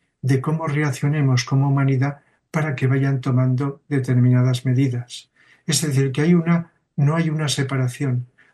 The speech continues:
hay una interdependencia, eh, en este sentido que estaba expresando. Y por lo tanto, en la medida que nosotros, sin conocer esos planes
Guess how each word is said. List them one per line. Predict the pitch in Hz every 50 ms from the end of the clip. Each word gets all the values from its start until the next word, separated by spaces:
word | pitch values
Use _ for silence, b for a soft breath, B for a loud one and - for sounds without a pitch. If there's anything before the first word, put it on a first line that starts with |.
| b
hay | b 147 147 156
una | 156 156 156
interdependencia, | 151 143 127 123 143 135 123 120 131 123 123 131 123 123 123 143 143 143 131 - - - 147 151 170 170 b b b b b b b -
eh, | 143 139 135 135 135 131 131
en | 131 131 135
este | 143 147 131 - - 139
sentido | 127 - 135 131 123 127 147 143 131 131 127 123 - _ _ _ _ _ _ _ _ _ _ _
que | - 143 135 127 127
estaba | 120 - - 135 131 127 131 127 127
expresando. | 127 123 - - 127 127 123 123 - 135 131 123 123 123 131 131 131 - _ _ B B B B B B B B
Y | 180
por | 175 170 185 156
lo | 151 143
tanto, | 131 165 156 156 151 135 - 156 151
en | 143 135
la | 131 131
medida | 123 127 127 127 147 156 147 156 151 135 123
que | - 147
nosotros, | 139 139 131 123 - - 147 147 139 - 139 139 131 127 123 - _ _ _ _ _ _ _ _ -
sin | - - - 180 170 165 165
conocer | - 156 147 139 139 135 123 - - 147 151 143 135 123 123 _ _ _ _ -
esos | 156 143 - 151 147 131 120 -
planes | - - 135 131 143 147 139 131 131 123 123 - -